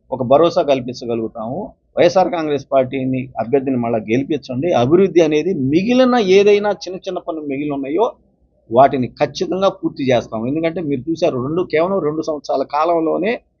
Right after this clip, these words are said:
ఎంత అభివృద్ధిలో మనం, మేము మంగళగిరిని ముందుకు తీసుకొని వెళ్ళాము. ఆ మిగిలిన పనులు కూడా ఖచ్చితంగా పూర్తి చేస్తాము. ఎందుకంటే మంగళగిరిని జగన్మోహన్ రెడ్డి గారు, ఆ, కార్పొరేషన్ చేశారు. ఫస్ట్ టైమ్ ఇది కార్పొరేషన్ అయింది. మీరు చూసే ఉంటారు, మొన్ననే,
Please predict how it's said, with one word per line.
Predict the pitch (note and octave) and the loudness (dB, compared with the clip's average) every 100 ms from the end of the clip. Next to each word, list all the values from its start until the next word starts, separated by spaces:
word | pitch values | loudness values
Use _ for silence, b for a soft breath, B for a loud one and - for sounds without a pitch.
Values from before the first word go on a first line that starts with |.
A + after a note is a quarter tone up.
| _ - | _ 0
ఎంత | B2 F3+ A3+ A#3+ | 4 4 4 6
అభివృద్ధిలో | G#3+ G#3 G3+ F#3+ G3 A3 | 6 4 -2 -2 0 -2
మనం, | F3+ D#3 D#3 E3 D3+ D3 | -4 -6 -4 -2 -6 -4
మేము | D3+ D3 | -4 -2
మంగళగిరిని | C#3 D#3+ D#3 D3+ | -2 0 0 0
ముందుకు | C#3 C#3 C#3+ | -2 -2 -2
తీసుకొని | C3 B2+ B2+ B2 | -4 -4 -4 -2
వెళ్ళాము. | A#2 A#2+ C#3 A3 | 0 -2 -2 0
ఆ | C#3+ | 2
మిగిలిన | B2 C#3+ F3+ | 2 2 0
పనులు | E3+ D3 C#3 | -2 -4 -2
కూడా | D3+ | -4
ఖచ్చితంగా | G3 C3+ - - D#3+ | -4 -8 -12 -10 -6
పూర్తి | E3+ - C3 C3+ | -6 -8 -8 -4
చేస్తాము. | B2 C3+ D3 - _ b b | -4 -4 -6 -6 _ b b
ఎందుకంటే | C3 F3 F3 A3 | 2 4 4 2
మంగళగిరిని | C3 A2 C3+ A3 B3 A3+ G3+ G#3+ C4 _ - | 2 0 4 4 4 2 0 -2 -4 _ -14
జగన్మోహన్ | - B2+ F3+ G3 F#3+ | -4 -2 0 0 -2
రెడ్డి | E3 D3+ D3 | -2 0 2
గారు, | C#3 G3+ D#4+ _ _ _ _ - | 2 0 -6 _ _ _ _ -8
ఆ, | B2 A#2 A2+ A2 - - | -4 -2 -2 -4 -8 0
కార్పొరేషన్ | F#3+ C4 E4+ C#4 A3+ F#3 D3+ | 2 2 4 6 6 2 -2
చేశారు. | B2+ A#2+ G#2+ - | -2 -2 -4 -6
ఫస్ట్ | D3 - | -4 -2
టైమ్ | A3+ | -2
ఇది | G#3 | -2
కార్పొరేషన్ | - F#3+ F#3+ G#3 D3 B2 A2 | -2 -2 0 -2 -2 -4 -8
అయింది. | G#2+ G2+ A2 - _ - | -6 -6 -10 -14 _ 0
మీరు | D3 D#3 | 2 2
చూసే | G3+ A#3 | 2 2
ఉంటారు, | G3+ F3+ D#3 | 2 4 4
మొన్ననే, | C3+ B2+ E3 F#3+ F#3 E3+ F#3+ | 4 0 0 -2 -2 -2 -4